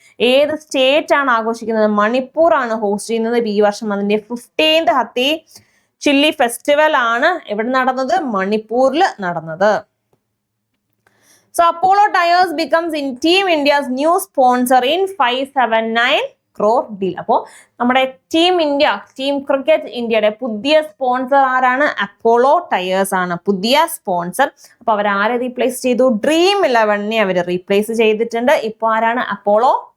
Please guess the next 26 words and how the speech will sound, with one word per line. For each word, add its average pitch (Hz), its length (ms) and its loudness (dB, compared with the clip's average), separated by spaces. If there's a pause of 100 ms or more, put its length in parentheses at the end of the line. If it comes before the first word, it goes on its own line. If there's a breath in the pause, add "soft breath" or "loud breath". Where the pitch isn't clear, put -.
ടയേഴ്സ്. - 420 -12 (1700 soft breath)
ഡോക്ടർ 320 260 2
സീമ 381 500 2
ബഹുവസ് 349 680 0
begin 269 300 -2
second 285 460 -2
term 294 380 0
at 269 340 -2
യു 226 240 -4
എൻ 311 280 0 (280)
Women. 180 280 -6
അപ്പൊ 202 160 -2
യു 233 180 -2
എൻ 294 160 2 (360 soft breath)
വിമൺ, 330 680 -2
ആ, 254 40 2 (520)
എന്താണ് 247 320 0
പൊസിഷനിലേക്ക് 254 1160 0
രണ്ടാമതായിട്ട് 294 960 0
ഇലക്ട് 214 320 -4
ചെയ്തിട്ടുള്ളത് 220 640 0
ആരെയാണ്? 214 420 0
ഡോക്ടർ 196 240 -4
സീമ 311 400 0
ബഹുവസ് 254 460 -2
രണ്ടാമതായിട്ട് 220 960 0